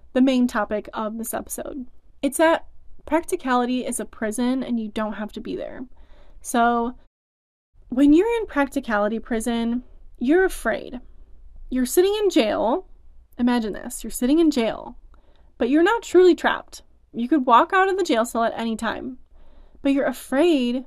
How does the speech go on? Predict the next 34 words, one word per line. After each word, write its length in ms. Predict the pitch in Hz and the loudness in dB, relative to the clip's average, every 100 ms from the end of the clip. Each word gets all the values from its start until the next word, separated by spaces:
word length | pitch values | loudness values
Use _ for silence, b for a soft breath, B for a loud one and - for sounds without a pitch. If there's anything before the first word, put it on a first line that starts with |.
| - | -6
because 300 | 247 247 233 | -4 -2 -4
you 80 | 220 | -6
don't 380 | 226 240 294 | -4 -4 -2
know 280 | 233 214 208 | -4 -4 -2
what's 200 | 208 214 | -4 -4
outside 600 | 214 208 - 226 233 269 | -6 -6 -8 -6 -4 -2
of 120 | 233 | -4
the 80 | 240 | -6
cell. 540 | - 277 320 - - - _ - _ | -2 0 0 -4 -16 -20 _ -20 _
It 160 | 240 240 | -8 -6
could 120 | 214 | -2
be 140 | 233 | 0
anything. 560 | 277 403 - - - 269 _ - b b b b b | 2 0 -6 -12 -14 -18 _ -20 b b b b b
And 140 | 254 | 2
that 200 | 277 320 | 4 2
fear 200 | - 277 | 2 0
keeps 320 | 254 254 247 240 | 0 -4 -4 -4
you 80 | |
locked 280 | 220 202 - | -2 -4 -6
up. 220 | - - - - - - - _ - _ _ _ | -10 -10 -16 -20 -20 -20 -20 _ -20 _ _ _
It 120 | 285 | 2
is 200 | 427 466 | 4 4
nerve-wracking, 880 | 349 269 247 202 202 220 214 220 247 b b - | 4 4 2 0 -2 -4 -6 -6 -8 b b -2
but 120 | 254 | 2
remember 500 | 294 285 247 269 349 | 4 6 4 4 2
that 240 | 381 381 - | 2 0 -2
anything 800 | 269 359 453 - 202 185 214 311 392 _ _ _ _ - - | 0 2 0 -4 -4 -4 -4 -6 -6 _ _ _ _ -20 -10
could 200 | - 240 | -6 0
be 220 | 254 247 | 0 0
a 120 | 254 | -2
positive 540 | 254 - 285 349 262 226 | -6 -2 0 2 -2 0
outcome 380 | 208 143 226 208 | -2 -2 -8 -8
as 100 | 220 | -4
well. 320 | 226 - | -4 -4